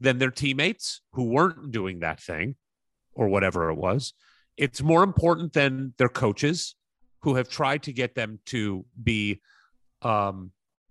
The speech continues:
disciplined and focused. It's more important than the fans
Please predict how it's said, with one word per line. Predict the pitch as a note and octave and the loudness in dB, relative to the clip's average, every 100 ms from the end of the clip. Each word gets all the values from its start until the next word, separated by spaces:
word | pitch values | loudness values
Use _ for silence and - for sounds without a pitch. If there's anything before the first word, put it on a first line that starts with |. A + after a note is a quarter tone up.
| _ _ A#2+ | _ _ -2
disciplined | D3 C3+ C3 - C#3 C3+ C#3+ - _ _ _ _ - | 0 2 2 2 2 2 -4 -10 _ _ _ _ -2
and | A2+ G#2+ F#2+ | 2 2 -2
focused. | - C3 G#2+ - D3+ - - _ _ _ - | -2 2 2 2 0 -2 -12 _ _ _ -4
It's | D#3 - | -2 -2
more | D#3+ G3 | 4 6
important | A3 - G3+ E3 | 6 4 2 2
than | D#3 | -4
the | C3+ | -4
fans | - F3+ F3+ C3 E3 - | 0 2 2 0 -4 -12